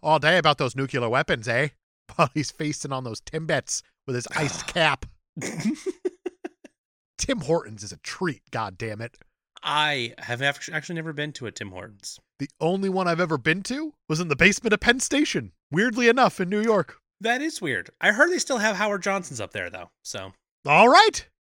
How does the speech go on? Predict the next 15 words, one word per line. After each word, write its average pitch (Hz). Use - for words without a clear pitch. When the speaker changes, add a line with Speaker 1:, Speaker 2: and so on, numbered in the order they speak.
Speaker 1:
Get 180
all 262
the 226
flavors, 113
or 147
whatever 143
Howard 127
Johnson's 120
is 104
today. 113
Speaker 2:
Get 160
your 165
flavors 151
all 147
dressed. 139